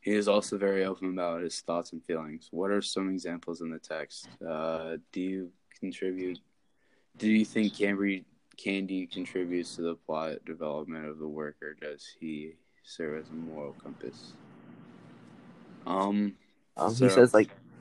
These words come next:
Speaker 2: yeah. You go ahead.
Speaker 1: Oh, he, he was just talking about how, like,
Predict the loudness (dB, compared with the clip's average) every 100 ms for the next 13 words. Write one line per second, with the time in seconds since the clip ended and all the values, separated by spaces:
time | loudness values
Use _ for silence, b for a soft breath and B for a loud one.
0 | -8 0 2 2 -4 -18 -20 -2 8 10
1 | 10 6 0 -10 -20 -20 -20 -20 -20 -10
2 | 0 4 4 0 -4 -4 4 6 4 2
3 | 4 4 4 2 0 0 0 2 -2 -4
4 | -6